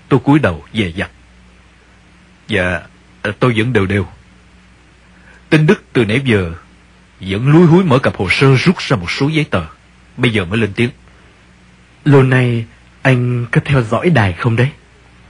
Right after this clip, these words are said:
Speaker 1: Phải nói, ít lâu nay, tâm trí của tôi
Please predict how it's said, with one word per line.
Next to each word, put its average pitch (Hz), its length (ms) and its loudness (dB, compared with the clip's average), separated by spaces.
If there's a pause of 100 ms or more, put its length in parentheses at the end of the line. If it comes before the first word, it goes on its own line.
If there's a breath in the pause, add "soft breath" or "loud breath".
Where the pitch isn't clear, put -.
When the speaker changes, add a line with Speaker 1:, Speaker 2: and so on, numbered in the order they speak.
(240)
Speaker 1:
Phải 98 240 -6
nói, 131 260 -4 (120)
ít 156 200 0
lâu 117 160 0
nay, 117 280 -2 (380 loud breath)
tâm 143 200 0
trí 175 160 -2
của 143 140 0
tôi 127 380 0